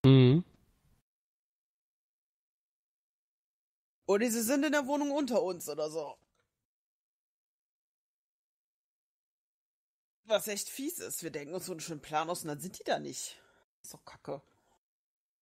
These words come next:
Speaker 2: Wo haben wir denn noch nicht geguckt? Das Wohnzimmer haben wir ja. Das Einzige, wo wir noch nicht geguckt haben, ist in diesem Pantry. Aber ist das nicht ein Schuhschrank?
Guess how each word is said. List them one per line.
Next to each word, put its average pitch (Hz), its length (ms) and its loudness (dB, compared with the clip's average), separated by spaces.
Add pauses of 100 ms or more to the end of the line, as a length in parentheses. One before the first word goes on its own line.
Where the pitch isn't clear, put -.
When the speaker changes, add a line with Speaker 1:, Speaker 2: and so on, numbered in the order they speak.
(1500)
Speaker 2:
Wo 143 100 -10
haben 156 120 0
wir 233 80 4
denn 220 160 2
noch 160 120 -4
nicht - 240 -10
geguckt? - 640 -8 (4000)
Das - 140 -12
Wohnzimmer 262 480 2
haben 247 160 -2
wir 254 100 0
ja. 233 400 0 (680)
Das 165 160 -10
Einzige, 233 380 -2
wo 226 140 -4
wir 214 80 -2
noch 202 120 0
nicht 202 160 -6
geguckt 240 380 -4
haben, 240 240 0
ist 214 240 -10
in 208 120 -4
diesem 202 260 -6
Pantry. 214 580 -2
Aber 156 140 0
ist 185 120 -4
das 220 120 -8
nicht 202 180 -6
ein - 40 -14
Schuhschrank? - 680 -10